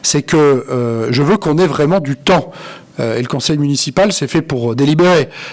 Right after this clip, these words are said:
euh, plus que pour passer une heure et demie sur un sujet. Voilà. Euh, et troisième raison, euh, si on veut que ça soit utile, on n'est pas dans des effets de posture. On est sur un travail de fond, euh, et c'est ça qui compte. Voilà.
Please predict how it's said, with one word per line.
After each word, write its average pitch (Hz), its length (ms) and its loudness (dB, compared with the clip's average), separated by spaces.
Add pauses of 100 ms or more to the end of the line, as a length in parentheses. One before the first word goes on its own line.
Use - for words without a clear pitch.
(100)
euh, 120 120 0
plus 165 240 -2
que 170 80 -2
pour - 220 -6
passer 147 260 -2
une 143 160 0
heure 139 100 0
et 135 60 0
demie 147 180 0
sur 123 200 -4
un 113 60 -4
sujet. 143 420 0 (160)
Voilà. 143 340 0 (400)
Euh, 131 160 0
et 139 100 0
troisième 185 460 4
raison, 165 400 4 (340)
euh, 123 360 0 (500)
si - 240 2
on 185 80 6
veut 185 120 6
que 180 60 -4
ça 151 80 0
soit 135 180 0
utile, 120 360 -2 (600)
on 123 120 -2
n'est 139 100 2
pas 196 180 2
dans 175 120 4
des 147 180 4
effets 143 160 -2
de - 60 -16
posture. 156 480 0 (760)
On 135 140 0
est 135 40 2
sur 127 200 -2
un 123 40 -2
travail 127 220 -2
de 123 80 0
fond, 180 320 -2 (500)
euh, 120 220 -2
et 123 100 -2
c'est 127 140 -2
ça - 160 0
qui - 140 -4
compte. - 340 -10 (240)
Voilà. - 160 -8